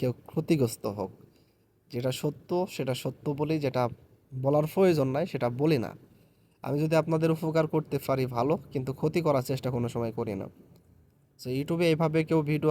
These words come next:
আপলোড করে কিনা বা এইভাবে বিস্তারিত কেউ আলোচনা করে কিনা আমি জানি না, তবে আমার বিষয়টা totally ভিন্ন। আমি just আমার গেমের রিভিউগুলো আপনাদের সাথে শেয়ার করি এবং আপনাদেরকে এটাও মাথায় রাখতে হবে যে গেম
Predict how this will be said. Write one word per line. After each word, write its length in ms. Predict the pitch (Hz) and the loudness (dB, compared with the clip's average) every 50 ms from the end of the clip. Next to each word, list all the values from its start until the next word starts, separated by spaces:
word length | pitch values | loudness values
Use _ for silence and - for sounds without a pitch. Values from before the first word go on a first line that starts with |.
| 143 | 4
আপলোড 220 | 135 - 147 143 143 - | 4 2 -2 -4 -2 2
করে 140 | 151 143 131 123 | 2 2 2 2
কিনা 160 | - 127 135 135 131 | 0 0 0 0 0
বা 60 | 131 131 143 | 2 0 0
এইভাবে 260 | 139 147 151 147 151 143 143 | 0 0 0 0 -2 -2 -2
বিস্তারিত 380 | 147 - - 151 135 131 127 - 127 117 | -4 -4 -4 -4 -4 -2 -2 -4 -4 -2
কেউ 100 | 131 127 123 | -2 -2 0
আলোচনা 280 | 123 123 127 - 120 113 113 - | -2 -2 -4 -4 -6 -6 -4 -4
করে 120 | 120 117 117 - | -4 -4 -4 -6
কিনা 140 | 127 127 135 139 | -6 -6 -4 -4
আমি 80 | 143 131 131 | -4 -4 -4
জানি 160 | 113 110 110 104 104 | -4 -4 -4 -4 -6
না, 60 | - - - - - _ _ _ _ _ _ - | -8 -10 -12 -20 -20 _ _ _ _ _ _ -12
তবে 180 | 123 117 120 123 120 120 | -10 -6 -4 -2 0 0
আমার 140 | 123 131 131 139 139 | 0 0 0 0 -2
বিষয়টা 280 | 135 - 135 127 131 131 131 - - _ _ _ _ | -2 -2 -2 -2 -2 -4 -4 -6 -18 _ _ _ _
totally 320 | - 127 123 131 135 147 156 143 139 | -8 -6 -4 -2 -2 -2 -2 -2 -2
ভিন্ন। 180 | 123 120 123 135 165 170 135 | -2 -2 -2 0 0 0 0
আমি 120 | 131 131 127 131 | 0 0 0 0
just 200 | 131 127 - - - 117 | -2 -2 -4 -6 -6 -4
আমার 140 | 123 123 120 120 | -4 -4 -4 -4
গেমের 240 | 123 123 127 127 123 127 | -2 -2 -2 0 0 0
রিভিউগুলো 400 | 131 139 143 156 147 139 135 127 120 113 | 0 0 0 0 0 0 0 0 0 0
আপনাদের 220 | - 120 117 123 127 | -2 -4 -6 -4 -6
সাথে 140 | 117 113 120 - | -8 -8 -6 -6
শেয়ার 180 | 127 110 107 - - | -4 -4 -4 -6 -6
করি 160 | 107 143 - - - - - - - - _ _ _ _ - 123 | -8 -8 -8 -10 -18 -20 -20 -20 -20 -20 _ _ _ _ -8 -6
এবং 120 | 127 123 123 123 120 | -4 -2 -2 -2 -2
আপনাদেরকে 440 | - - 147 143 143 143 147 - 147 139 - 131 | -2 -2 -2 -2 -2 -4 -2 -4 -4 -2 -2 -4
এটাও 180 | 127 156 151 147 143 | 0 0 0 2 2
মাথায় 220 | 135 147 143 131 120 | 0 0 0 -2 -2
রাখতে 220 | 113 - - - 113 113 | -2 -4 -6 -8 -6 -4
হবে 160 | 113 120 139 147 143 | -2 -2 -2 -2 0
যে 60 | 135 127 - 139 151 147 | -2 -4 -4 -6 -2 2
গেম 160 | 156 175 | 2 4